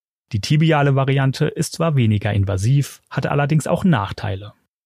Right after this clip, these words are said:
Das Anbringen der dafür erforderlichen Nadelelektroden verursacht nämlich Schmerzen. Eine vollständig nicht-invasive Lösung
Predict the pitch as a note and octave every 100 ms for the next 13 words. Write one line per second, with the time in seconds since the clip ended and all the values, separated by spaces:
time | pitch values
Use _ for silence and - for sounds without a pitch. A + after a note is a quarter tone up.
0 | _ _ - A2 - C3 C#3 C3+ C3+ B2+
1 | C3+ - E3 D#3 - B2 A2 A2 G#2 G2+
2 | G2+ A#2+ A#2+ B2+ B2 - B2 B2 B2 B2+
3 | - D3 C#3+ C3 D3 D3 B2 G2+ G#2 -
4 | - G2+ G2 - - - _ _ _ _
5 | _ _ _ _ _ _ - G2 F#2+ -
6 | A#2+ C3+ - C3 C3 B2+ - B2+ F3+ -
7 | D#3+ D3+ C3+ D3+ C#3+ D3 C#3+ C#3 D3+